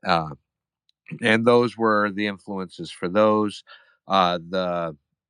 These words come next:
other one, uh, the Novus Earth one, that is, uh, Zed Run, which is a N F T horse racing and breeding, uh, game that I play. That it's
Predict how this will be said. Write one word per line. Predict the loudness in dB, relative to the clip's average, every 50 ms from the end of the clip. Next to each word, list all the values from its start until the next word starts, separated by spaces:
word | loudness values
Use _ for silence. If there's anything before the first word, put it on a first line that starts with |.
| _ _ _ _ _ _ _ _ -20 -20 -10 -4
other | -2 -2 -2 -2 -2
one, | -2 0 2 2 2 2 0 -2 -4 -2
uh, | -2 0 0 0
the | -2 -2
Novus | 0 2 0 0 0 -4 -4 -2
Earth | 0 2 2 0 -2 -6 -14 -20 -20 _ _ _ _ _
one, | -8 -4 -2 0 2 0 0 0 0
that | 2 2 2 0 -2
is, | -4 -4 -4 -2 -4 -4 -6 -8
uh, | -10 -6 -4 -4 -2 -2 -4 -6 -6 -8
Zed | -8 -4 0 0 2 2 2
Run, | 4 4 4 4 4 2 -2 -6 -12 -14 -12
which | -10 -10 -8 -6
is | -8 -8 -6 -4
a | -4 -4 -4 -4 -6 -6 -6
N | -4 -4 -4
F | -4 -6 _
T | -8 -6 -4 -2 -2 -2 -4 -6 -6
horse | -6 -4 -4 -4 -4 -6
racing | -8 -8 -8 -6 -6 -6 -6 -6 -8 -12 -16 _ _ -20 -20 -20 -20 _ -8
and | -4 -2 -2 -2 -2 -2
breeding, | 0 0 0 2 2 0 -2 -2 -4 -6 -10 -12 -16 _ _ _ _ _ -8
uh, | -6 -4 -2 -2 0 -2 -2
game | 0 2 2 4 4 2 2 2
that | 4 4
I | 4 4
play. | 2 0 0 0 2 2 0 -2 -4 _ _ _ _ _ _ _ _ _ _ _ -8
That | -4 -4 -2 -2 -4 -6 -8 _ -14
it's | -14 -12 -12 -12 -12 -14 -14 -14 -14 -14